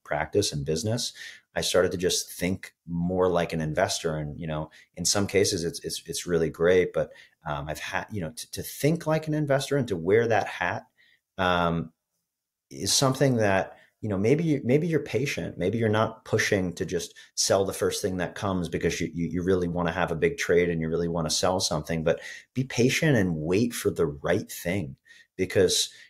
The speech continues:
when you have a good product and, you know, and you've really thought through why you think that product is valuable and, and important in this kind of market environment,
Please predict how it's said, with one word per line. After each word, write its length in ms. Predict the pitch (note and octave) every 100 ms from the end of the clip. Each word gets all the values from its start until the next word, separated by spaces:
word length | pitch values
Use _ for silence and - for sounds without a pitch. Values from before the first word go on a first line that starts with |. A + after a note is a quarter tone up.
| _ _
when 200 | G#2 G2
you 140 | G2
have 340 | F#2+ - C#3+ D#3
a 160 | C3+ F2+
good 320 | - G2 C3+
product 560 | - - F#2+ A#2+ E2 -
and, 180 | D#2+ E2+
you 80 | E2+
know, 120 | D#2
and 120 | E2+
you've 160 | E2 E2
really 320 | G#2+ C3+ B2+
thought 440 | - - A2 A2+
through 320 | - G2 G#2
why 340 | E2+ D#2 F2 G2
you 180 | G2+ F#2
think 200 | F#2+ F2+
that 160 | E2+
product 320 | - F2+ F#2
is 80 | D#2+
valuable 520 | D#2 D#2+ F2+ F2 E2+
and, 200 | D2+ D2+ D#2+
and 80 |
important 480 | E2 C#2+ - G#2 D2
in 60 | D#2
this 160 | F#2+
kind 200 | - G2
of 120 | D#2+ F2+
market 320 | E2+ E2 D#2
environment, 600 | C#2+ D#2+ G2+ B2 C#2 B1